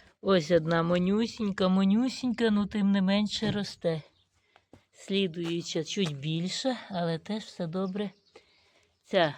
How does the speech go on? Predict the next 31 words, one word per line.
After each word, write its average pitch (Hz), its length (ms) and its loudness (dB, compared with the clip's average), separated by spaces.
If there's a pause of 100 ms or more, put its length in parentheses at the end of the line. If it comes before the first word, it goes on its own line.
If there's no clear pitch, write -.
взагалі 165 480 0
гарна, 160 380 -2
дивіться, 151 420 -6
вже 151 180 -6
на 151 140 -6
цвіт 202 340 -8
викинула. - 1600 -6 (520)
Красуня. 165 600 -10 (1080)
І 233 320 -2
ще 180 280 -2
одна 170 280 -6
ось - 100 -18
така. - 280 -20 (1300)
І 233 160 -2
по - 180 -8
цю 180 200 -8
сторону 214 540 2
одна 151 340 -2
лише. 151 340 -8 (320)
Ось. - 160 -20 (1160)
Більше 175 340 -8
немає, 175 340 0
ще - 160 -10
мало 165 260 -6
бути 156 240 -12
три 170 280 -8 (140)
чи - 120 -20
чотири, - 460 -16
не, 165 140 -16 (100)
не 160 100 -16
пам'ятаю. 170 640 -18